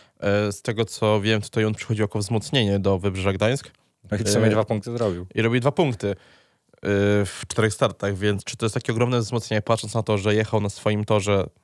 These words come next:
Speaker 1: na którym się wychował? No nie, nie do końca bym się raczej chyba z tym zgodził. No, na pewno,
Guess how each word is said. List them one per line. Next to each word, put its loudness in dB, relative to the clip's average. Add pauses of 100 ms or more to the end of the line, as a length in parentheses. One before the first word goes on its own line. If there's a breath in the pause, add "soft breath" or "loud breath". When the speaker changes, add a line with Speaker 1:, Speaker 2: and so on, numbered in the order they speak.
Speaker 1:
na -2
którym -4
się -2
wychował? 0 (760 soft breath)
No 0
nie, 2
nie 0
do 2
końca 0
bym 0
się -2
raczej -4
chyba 0
z -6
tym -4
zgodził. -2
No, -2 (280)
na -2
pewno, 0